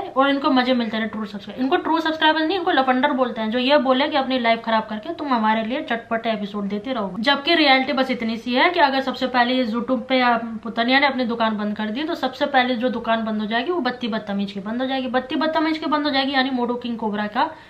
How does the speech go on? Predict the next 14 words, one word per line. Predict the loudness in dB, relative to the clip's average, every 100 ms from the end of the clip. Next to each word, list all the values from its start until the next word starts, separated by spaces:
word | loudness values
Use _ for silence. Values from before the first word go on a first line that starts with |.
| -4
business | 0 2 2
बंद | 0 -2
हो | -4
जाएगा। | -8 -10 -4 0
और | 2
देखिए | 4 4
मोडो | 4 4 2
किंग | 0 0
कोबरा | 2 4 4
का | 4
ऐसा | 4 4
है | 4 2
कि | 0
अगर | 0 2 4 4 2